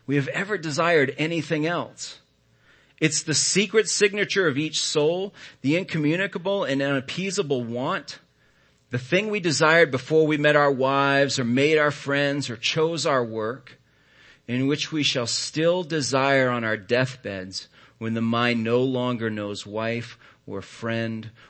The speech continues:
or work." Paul is saying that we need to practice a confident longing, that it is the thing that should preoccupy us and cause us to dwell on the promise yet to come.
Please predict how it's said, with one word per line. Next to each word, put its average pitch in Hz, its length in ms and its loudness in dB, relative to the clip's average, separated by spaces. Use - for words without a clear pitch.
or 104 220 -6
work." 107 400 -4
Paul 131 340 -4
is 135 100 -2
saying 120 360 -4
that 110 120 -6
we 117 140 -8
need 113 200 -8
to 113 100 -14
practice 110 560 -8
a 107 100 -8
confident 120 840 -10
longing, 107 680 -6
that 104 200 -2
it 123 80 2
is 135 160 4
the 127 80 0
thing 143 380 -2
that 120 120 -2
should 131 220 -4
preoccupy 127 800 0
us 104 260 -6
and 110 240 -8
cause 117 380 -2
us 113 160 -6
to 113 140 -10
dwell 107 520 -2
on 107 140 -8
the 110 80 -6
promise 110 540 -6
yet - 180 -8
to 107 80 -12
come. 92 440 -10